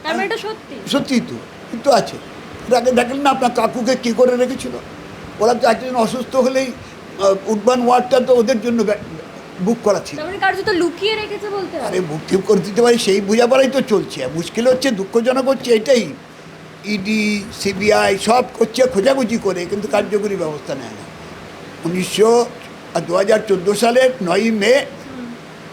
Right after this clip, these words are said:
Speaker 2: সুপ্রিম কোর্টের রায়ে সারদাকাণ্ডের তদন্তের ভার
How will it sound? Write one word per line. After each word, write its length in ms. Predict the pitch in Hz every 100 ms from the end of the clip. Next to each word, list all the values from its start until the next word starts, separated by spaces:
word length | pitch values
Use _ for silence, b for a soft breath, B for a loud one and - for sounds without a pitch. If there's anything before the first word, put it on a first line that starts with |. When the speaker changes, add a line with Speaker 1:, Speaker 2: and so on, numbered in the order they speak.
| -
Speaker 2:
সুপ্রিম 360 | 226 240 320 320
কোর্টের 380 | 311 311 269
রায়ে 280 | 233 254 302 - - - - - - - - - - - - - - - - -
সারদাকাণ্ডের 680 | 214 226 240 226 233 233 - - 208
তদন্তের 440 | 196 208 190 214
ভার 240 | 170 202